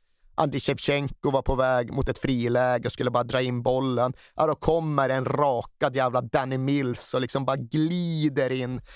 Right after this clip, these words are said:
den här blöta typen av tackling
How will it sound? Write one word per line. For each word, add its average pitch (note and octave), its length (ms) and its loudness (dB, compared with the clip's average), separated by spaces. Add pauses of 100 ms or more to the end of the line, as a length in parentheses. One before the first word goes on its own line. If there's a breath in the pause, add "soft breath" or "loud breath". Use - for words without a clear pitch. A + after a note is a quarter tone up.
(200 loud breath)
den C3+ 160 0
här B2+ 380 2
blöta E3 880 0
typen C3+ 540 -2
av B2 80 2
tackling C3+ 760 -2